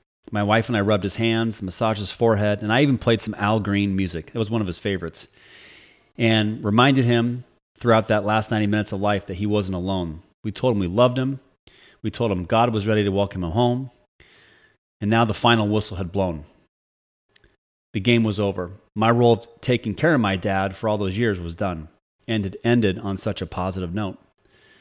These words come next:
All those challenging moments erased in a distant memory. I couldn't have asked for anything more. Everybody, I'm so grateful for the love and support I've received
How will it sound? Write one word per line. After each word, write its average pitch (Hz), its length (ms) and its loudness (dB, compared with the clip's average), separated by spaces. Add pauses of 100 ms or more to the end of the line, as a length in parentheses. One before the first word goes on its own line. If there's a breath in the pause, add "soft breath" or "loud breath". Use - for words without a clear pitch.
(220 soft breath)
All 147 160 8
those 147 160 4
challenging 135 420 2
moments 120 340 2
erased 104 480 0 (600)
in 107 60 -6
a 95 60 -4
distant 104 320 -4
memory. 78 300 -6 (720)
I 104 60 -6
couldn't 113 260 -2
have 101 140 2
asked 98 160 -2
for 98 60 -6
anything 92 300 -6
more. 78 240 -6 (1200 soft breath)
Everybody, 131 340 6
I'm 175 140 4
so 156 180 6
grateful 110 380 2
for 117 80 0
the 110 60 2
love 110 200 4
and 113 100 -2
support 117 400 2
I've 107 140 0
received 117 560 -2